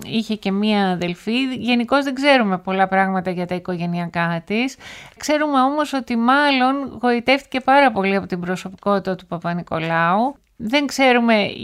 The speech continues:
τι άλλο αναζητούσε, γιατί ήθελε να φύγει από την οικογενειακή αυτή, ε, ζωή, πώς ένιωθε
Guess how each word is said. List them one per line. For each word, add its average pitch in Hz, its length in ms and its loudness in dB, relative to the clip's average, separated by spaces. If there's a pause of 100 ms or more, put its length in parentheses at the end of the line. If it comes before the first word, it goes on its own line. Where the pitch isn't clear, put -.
(400)
τι 247 360 2
άλλο 214 340 6
αναζητούσε, 202 840 2
γιατί 208 280 -2
ήθελε 214 420 -2
να 190 160 -2
φύγει 196 380 -2
από 190 200 -2
την 190 240 -4
οικογενειακή 185 760 -2
αυτή, 185 540 0 (100)
ε, 170 320 -2
ζωή, 185 720 0 (360)
πώς 208 280 0
ένιωθε 185 760 0